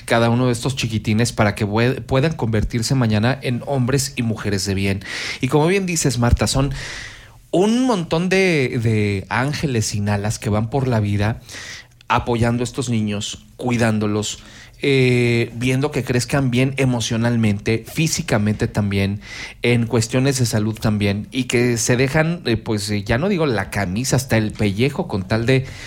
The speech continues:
de que estos niños salgan adelante. Pero no pueden solos, porque imagínense, tú que me estás oyendo esta mañana, si eres padre o madre de familia y tienes a lo mejor tres ahí en tu casa,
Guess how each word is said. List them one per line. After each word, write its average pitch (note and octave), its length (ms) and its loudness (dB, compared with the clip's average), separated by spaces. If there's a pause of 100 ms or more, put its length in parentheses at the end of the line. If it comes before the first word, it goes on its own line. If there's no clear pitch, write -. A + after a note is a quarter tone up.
(160)
de A2 100 0
que B2 100 -4
estos A#2+ 260 -4
niños A2+ 240 0
salgan G#2+ 280 0
adelante. G2+ 400 -2
Pero C#3+ 160 -2
no F#3 100 -2
pueden C4 240 0
solos, C4 360 0
porque B2 220 -4
imagínense, C#3 580 0 (560)
tú C4 100 0
que D4 60 0
me D4 60 2
estás A3 220 2
oyendo F3 300 2
esta F3+ 180 0
mañana, C#3 500 0 (600)
si D3+ 240 0
eres G#3+ 220 0
padre D3 300 0
o C3+ 40 -2
madre C#3 280 0
de C3 100 0
familia A#2+ 340 -2
y C3 40 -2
tienes C#3 260 -4
a - 20 -2
lo A2 80 -2
mejor A2 280 -4
tres B2 340 0
ahí G#2+ 140 0
en A#2+ 80 -2
tu B2 120 -8
casa, G2+ 400 -2